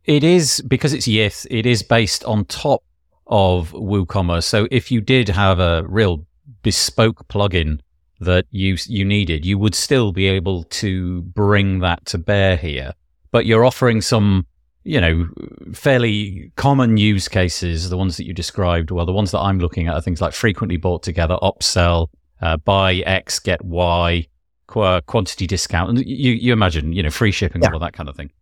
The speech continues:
Speaker 1: So
Speaker 2: Yep.
Speaker 1: you, you invoke a modal, a modal pops up, full screen modal more or less, and you just say, "I want this, this, this, this, but not this."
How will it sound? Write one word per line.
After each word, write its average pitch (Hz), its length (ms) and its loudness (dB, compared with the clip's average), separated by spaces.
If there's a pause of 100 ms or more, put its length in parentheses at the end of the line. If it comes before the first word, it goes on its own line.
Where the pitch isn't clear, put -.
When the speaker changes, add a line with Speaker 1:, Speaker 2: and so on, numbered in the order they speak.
(160)
Speaker 1:
So 127 240 4
Speaker 2:
Yep. 120 160 4
Speaker 1:
you, 135 420 2
you 131 240 2
invoke 135 400 2
a 135 40 0
modal, 139 460 4
a 127 80 2
modal 131 300 0
pops - 340 0
up, 107 160 2
full 147 160 -4
screen 95 320 2
modal 95 240 4
more 92 180 4
or 90 60 4
less, 90 260 2
and 95 140 0
you 98 80 2
just 95 160 -2
say, 92 120 2
"I 87 60 0
want 82 200 -4
this, 110 320 0
this, 90 300 -4
this, 90 320 -2
this, 87 260 -2
but 87 180 -6
not 85 220 -6
this." 98 320 2